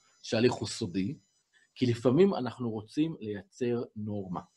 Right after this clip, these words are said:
אחד היתרונות של בית המשפט, שפועל בדלתיים פתוחות, זה שאם מישהו עשה עבירה, ופגע במישהו, או גנב, או רימה, בדין אזרחי, אני לא מדבר בפלילי,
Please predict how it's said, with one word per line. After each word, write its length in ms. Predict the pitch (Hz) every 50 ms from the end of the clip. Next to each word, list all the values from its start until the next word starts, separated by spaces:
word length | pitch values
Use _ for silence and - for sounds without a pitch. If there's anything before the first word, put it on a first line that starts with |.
| _ _ _ _ _ _ _
אחד 80 | - 147
היתרונות 360 | 175 160 - 127 135 147 143
של 220 | - 107 - - 104
בית 160 | 117 131 135
המשפט, 520 | 123 117 110 - - - 120 98 98 -
שפועל 440 | - - - 101 - - 113 131 135
בדלתיים 500 | 127 113 104 104 - - 110 107 107 101
פתוחות, 540 | 101 - 104 95 - 82 80 - - - _ _ _ _ _ _ _ _ _ -
זה 80 | 98
שאם 480 | - - 123 - - 233 226 175 131 - -
מישהו 440 | - 127 156 180 170 - - 123 110
עשה 280 | - - - 143 127
עבירה, 340 | 120 104 98 98 85 85 82 - - _ _ _ _ _ _ _ _ _ _ _ _ _ _ _ _ _ _ - - -
ופגע 480 | 98 117 117 - 135 123 117 143 147 139
במישהו, 520 | 131 113 107 101 - - - 107 101 104
או 40 | 104
גנב, 380 | 113 113 113 117 113 113 110 101 107 - _ _ _ _ _ _ _ _ _
או 380 | 101 107 110 110 113 110 107 98
רימה, 280 | 113 117 117 123 117 107 - - _ _ _ _ _ _ _ _ _ _ _ _ _ _ -
בדין 260 | 104 107 107 131 135
אזרחי, 420 | 143 131 - 110 110 104 - 143 131
אני 60 | 117
לא 80 | 120 123
מדבר 180 | 120 113 117
בפלילי, 540 | 113 107 101 - 104 95 90 90 90 92 -